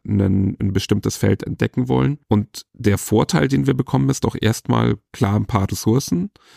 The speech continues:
Die würden wir aber, wenn wir auf ein vorhandenes Feld gehen, auch bekommen und halt diese drei Punkte von dem Totemplättchen.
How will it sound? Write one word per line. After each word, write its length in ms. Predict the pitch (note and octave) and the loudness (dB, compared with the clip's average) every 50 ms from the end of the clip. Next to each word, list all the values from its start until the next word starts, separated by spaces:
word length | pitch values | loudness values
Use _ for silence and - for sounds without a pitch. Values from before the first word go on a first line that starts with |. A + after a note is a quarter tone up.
| - _ - | -20 _ -4
Die 140 | - G2+ G2 | 0 0 2
würden 180 | G2+ G#2 A2 G#2+ | 2 2 2 2
wir 100 | G2+ E2+ | 0 2
aber, 300 | G2 G#2 G2 G2 G2 G#2+ | 2 2 2 2 2 2
wenn 140 | G2+ G2+ | 2 2
wir 100 | F#2+ - | 2 2
auf 140 | - - - | 0 0 0
ein 80 | - G2 | -2 -2
vorhandenes 500 | - - G2+ G#2 - - - - A2 - | 0 0 0 2 0 0 -2 -4 -2 -2
Feld 300 | - G#2+ G#2 G#2 - - | 0 0 0 0 0 0
gehen, 160 | G#2 G#2 G2+ | 0 2 2
auch 180 | - - - - | 2 0 -2 -2
bekommen 360 | - - - - B2 B2+ - | -4 -4 0 0 0 2 2
und 160 | - A#2+ - | 0 2 2
halt 160 | B2 A2 - | 0 0 0
diese 180 | A2+ G#2 G#2+ G#2 | 0 0 0 0
drei 240 | - G2+ G2 G#2 A2 | 0 0 0 0 0
Punkte 400 | - - A2 A2 - - G2+ F2+ | 0 -2 -2 -2 -2 -4 -4 -4
von 260 | - - G2+ G2 G2 | 0 0 2 2 2
dem 400 | G2 G2 G2 G2 G2 G2+ G2+ - | 2 2 2 2 0 0 -2 -4
Totemplättchen. 920 | - - G2+ G#2 - A2 A2 - - - - - - - - A2+ A2 A#2+ - | -2 -2 -2 0 0 -2 -4 -4 -2 -4 -4 -4 -6 -6 -4 -2 -2 -4 -6